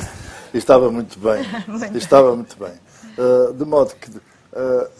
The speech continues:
Speaker 1: o tempo na Madeira rendia muito. Eh, hoje é quase impensável, então, para nós que estamos com esta vida agitadíssima. Eu trabalhava na Câmara, eh,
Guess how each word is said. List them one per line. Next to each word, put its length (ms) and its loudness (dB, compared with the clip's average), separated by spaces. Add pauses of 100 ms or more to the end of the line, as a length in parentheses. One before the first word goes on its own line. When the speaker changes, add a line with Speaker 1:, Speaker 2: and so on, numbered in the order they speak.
(160)
Speaker 1:
o 120 -6
tempo 320 -6
na 80 -4
Madeira 320 0
rendia 500 -2
muito. 560 -6 (460)
Eh, 1200 -6 (100)
hoje 280 0
é 40 -2
quase 320 0
impensável, 600 -4
então, 220 -10
para 160 -8
nós 280 -4
que 80 -20
estamos 280 -10
com 200 -10
esta 200 -6
vida 400 -8 (340)
agitadíssima. 960 -10 (300)
Eu 120 -6
trabalhava 520 2
na 140 -4
Câmara, 540 -10 (480)
eh, 40 -16